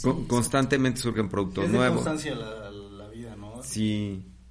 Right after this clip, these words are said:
Speaker 3: Si no se da constancia, no, no se hace nada.
Speaker 2: Y de hecho, de lo que hablabas hace un momento, Pai, de, de si hemos ido a cursos. La semana pasada era lo que hablábamos hace un momento, ¿no?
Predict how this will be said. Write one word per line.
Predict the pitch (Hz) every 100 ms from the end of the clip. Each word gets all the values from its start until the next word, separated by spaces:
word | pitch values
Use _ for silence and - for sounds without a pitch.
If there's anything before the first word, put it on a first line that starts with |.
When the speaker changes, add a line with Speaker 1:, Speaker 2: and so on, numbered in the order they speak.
| -
Speaker 3:
Si | -
no | 120 127
se | 127 139 117
da | 113 117
constancia, | 143 135 139 143 160
no, | 135 120 113 110
no | 117 113
se | 110
hace | 101 101
nada. | 101 101 -
Speaker 2:
Y | - 233
de | 208 240
hecho, | 240 220
de | 190
lo | 190
que | 202
hablabas | 190 202 208 208
hace | 190
un | 190
momento, | 185 208 202 185
Pai, | 190 185
de, | 175 165 156 - - -
de | 175
si | 175
hemos | 185 190
ido | 190
a | 185
cursos. | 196 202 180
La |
semana | 180 190 220 226
pasada | 214 214 214 220 214
era | 196 196
lo | 190
que | 180
hablábamos | 180 180 175
hace | 175
un | 175
momento, | 180 214 220 180
¿no? | 190 -